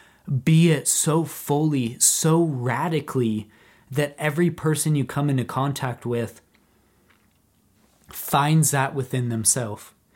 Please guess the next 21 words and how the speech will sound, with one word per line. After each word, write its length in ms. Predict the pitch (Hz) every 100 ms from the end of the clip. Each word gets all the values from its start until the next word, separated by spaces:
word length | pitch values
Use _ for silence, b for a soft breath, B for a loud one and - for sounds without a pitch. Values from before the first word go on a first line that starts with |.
| b b
You 80 | 165
see, 220 | - 165
because 360 | 151 156 151 -
planting 460 | - 165 170 165
a 60 | 139
seed, 280 | - 170 135
what 200 | 143 165
is 120 | 151
a 60 | 143
seed? 400 | - 165 139 127
You're 100 | 135
showing 560 | - 165 165 185 170
someone 600 | 151 135 123 120 117 110 - B B
within 600 | 156 156 - - 170 156 131
them 480 | 147 170 131 117 - B B B
what 240 | 147 156
you 240 | 139 160 165
have 160 | 139
discovered 580 | 135 - - 147 151 135
within 320 | 131 127 135
yourself. 720 | 131 127 147 151 101 - -